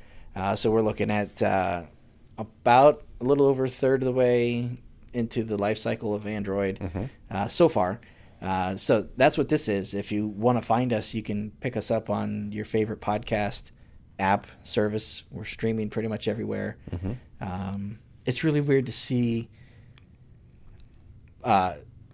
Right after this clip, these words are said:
Speaker 1: podcasts in places that didn't used to have podcasts, like,
Speaker 2: Right.
Speaker 1: uh, Audible.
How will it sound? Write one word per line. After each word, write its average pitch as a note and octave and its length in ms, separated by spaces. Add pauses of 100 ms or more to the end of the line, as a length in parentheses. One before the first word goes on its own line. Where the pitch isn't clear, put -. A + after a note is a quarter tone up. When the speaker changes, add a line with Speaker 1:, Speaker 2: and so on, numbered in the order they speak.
(100)
Speaker 1:
podcasts B2 640
in G#2 160
places A2 460
that G2 180
didn't G#2 260
used G#2+ 240
to - 80
have G#2 280
podcasts, F#2 460
like, F2 140 (340)
Speaker 2:
Right. D2 280 (100)
Speaker 1:
uh, C#2+ 220 (160)
Audible. E2+ 500